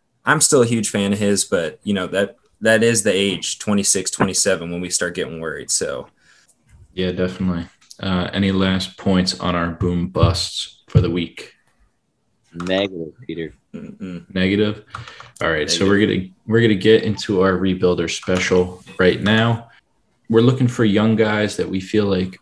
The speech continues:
Speaker 2: are trade targets within these next couple of weeks. Some guys that you can try to buy a little bit low on, or maybe if you are paying a premium, you know that there's gonna be guaranteed work coming on the back end of them.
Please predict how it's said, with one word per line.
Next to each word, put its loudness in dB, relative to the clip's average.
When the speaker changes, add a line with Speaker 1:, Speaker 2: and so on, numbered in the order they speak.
Speaker 2:
are 0
trade 2
targets -4
within 2
these 2
next -2
couple -8
of 0
weeks. -6
Some 0
guys 0
that 2
you 0
can -4
try 0
to 2
buy 0
a 2
little 2
bit 0
low 0
on, 2
or -2
maybe 0
if -6
you 0
are 0
paying -2
a -4
premium, -2
you 0
know 4
that -4
there's -6
gonna -2
be -8
guaranteed -6
work -4
coming -6
on -4
the -8
back -4
end -8
of -6
them. -10